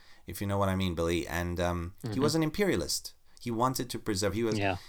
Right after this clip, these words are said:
Speaker 1: he wanted to preserve the British Empire. Now, he was a great writer. He has a way with words. If you read his books on history and his earlier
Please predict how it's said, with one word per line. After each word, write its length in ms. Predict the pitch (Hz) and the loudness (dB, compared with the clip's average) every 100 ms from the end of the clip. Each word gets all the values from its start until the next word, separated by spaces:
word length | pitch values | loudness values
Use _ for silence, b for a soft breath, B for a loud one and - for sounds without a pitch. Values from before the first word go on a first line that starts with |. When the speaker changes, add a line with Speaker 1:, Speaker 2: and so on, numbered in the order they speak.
| - | -4
Speaker 1:
he 80 | 113 | -2
wanted 200 | 131 139 | -2 0
to 0 | |
preserve 320 | 110 101 98 | 0 0 0
the 60 | 90 | -2
British 260 | 90 87 | 0 0
Empire. 260 | 82 82 82 | -2 -2 0
Now, 140 | 104 117 | 2 2
he 80 | 143 | 2
was 120 | 123 | 0
a 60 | |
great 320 | 95 110 120 90 | 0 2 2 2
writer. 480 | 85 98 62 - - | 4 4 2 -6 -4
He 100 | 98 | -2
has 140 | 95 | 0
a 60 | 90 | 2
way 160 | 92 | 2
with 180 | 90 80 | 2 0
words. 320 | 87 85 - | 0 0 -2
If 120 | - 95 | -4 -2
you 100 | 92 | 0
read 160 | 95 | 0
his 140 | 85 - | -2 -4
books 300 | 85 82 78 | -6 -4 -4
on 120 | 76 | -4
history 440 | 87 - 87 80 | -2 -2 -2 -2
and 120 | 76 | -4
his 140 | 76 - | -6 -6
earlier 460 | 87 87 80 73 | -4 -2 -2 -4